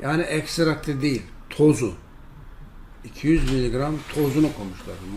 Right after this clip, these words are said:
Maşallah, iyi yapmışlar. <laughs> Gurmar, biz ne yapmışız? Bakalım. Gurmar.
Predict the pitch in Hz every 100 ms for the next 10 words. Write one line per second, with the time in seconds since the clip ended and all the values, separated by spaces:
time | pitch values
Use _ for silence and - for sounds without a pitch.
0 | 110 107 101 113 123 110 - - - -
1 | - - - - - - - - - -
2 | - 180 208 180 185 185 196 170 135 131
3 | - 202 - - - - - - - -
4 | - - - - - - 156 160 180 170
5 | 180 226 - - - - - - - -
6 | - - - - - 151 147 143 156